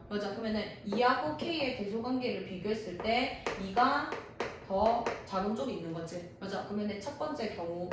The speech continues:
이 경우와 그다음에 자, 두 번째 경우는 그림으로 그렸을 때 얘가 지금 이가 더 이쪽에 있는 거야. 되겠나? 어, 그러면은 얘는 지금 K랑 이를 비교했을 때 자, 이가 더 여기 있는 거. 맞나?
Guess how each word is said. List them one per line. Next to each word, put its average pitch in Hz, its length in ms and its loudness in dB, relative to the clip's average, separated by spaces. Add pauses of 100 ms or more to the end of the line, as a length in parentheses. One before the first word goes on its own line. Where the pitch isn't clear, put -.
이 226 140 -4
경우와 208 760 2
그다음에 196 200 -4 (200)
자, 190 180 -4
두 190 140 -2
번째 269 320 0
경우는 190 340 0 (400)
그림으로 247 540 -2
그렸을 202 460 -6
때 240 500 0 (300)
얘가 233 260 0
지금 262 600 -2 (1700)
이가 226 300 4
더 226 260 2
이쪽에 - 360 -2
있는 165 220 0
거야. - 200 -8 (380)
되겠나? 196 440 0
어, 185 160 -4
그러면은 220 320 -2
얘는 214 240 2
지금 254 480 -2
K랑 220 720 0
이를 208 160 -2
비교했을 202 600 -2
때 190 480 2
자, 190 60 -2
이가 196 360 4
더 226 320 0
여기 202 160 0
있는 160 300 2
거. - 180 -6 (180)
맞나? 196 280 -2